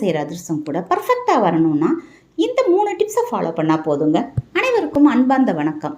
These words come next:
நான் வாசுகி. அதிரசம் செய்யறதுக்கு முதல்ல மாவு பச்சரிசின்னு கேட்டு வாங்கிக்கோங்க. சில பேர் பொன்னி அரிசியில செய்வாங்க, ஆனா எனக்கு மாவு பச்சரிசியில செஞ்சாதான் பர்ஃபெக்டா வர்ற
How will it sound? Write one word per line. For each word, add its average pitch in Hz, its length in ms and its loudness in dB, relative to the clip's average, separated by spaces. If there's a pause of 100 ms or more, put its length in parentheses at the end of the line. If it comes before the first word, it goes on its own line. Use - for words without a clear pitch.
நான் 240 220 2
வாசுகி. 180 400 -2 (720)
அதிரசம் 427 440 4
செய்யறதுக்கு 190 400 -2 (100)
முதல்ல 220 260 2 (100)
மாவு 415 180 6 (100)
பச்சரிசின்னு 190 580 0
கேட்டு 185 260 2
வாங்கிக்கோங்க. 151 460 0 (440)
சில 262 180 4
பேர் 381 200 0
பொன்னி 302 260 6
அரிசியில 226 260 2 (100)
செய்வாங்க, 170 320 0 (120)
ஆனா 190 120 0 (160)
எனக்கு 220 220 -2 (100)
மாவு 254 260 4
பச்சரிசியில 165 460 -2 (100)
செஞ்சாதான் 160 440 0
பர்ஃபெக்டா 214 500 -2
வர்ற 151 160 0